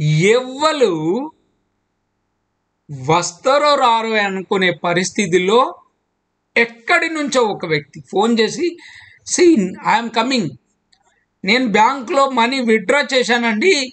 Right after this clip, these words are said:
It's with me, I am coming" అని చెప్పి ఫోన్ చేస్తా.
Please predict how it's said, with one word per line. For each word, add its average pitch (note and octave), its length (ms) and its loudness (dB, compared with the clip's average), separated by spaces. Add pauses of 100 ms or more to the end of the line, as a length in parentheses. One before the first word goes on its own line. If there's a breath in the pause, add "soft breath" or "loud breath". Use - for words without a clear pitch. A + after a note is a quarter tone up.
It's F#3 360 -4
with G3 260 -2
me, C4+ 80 2
I A3+ 260 2
am G#3 100 -12
coming" G3+ 460 -2 (580)
అని E3+ 160 -2
చెప్పి F3+ 360 -4
ఫోన్ A#3 400 -10
చేస్తా. - 180 -18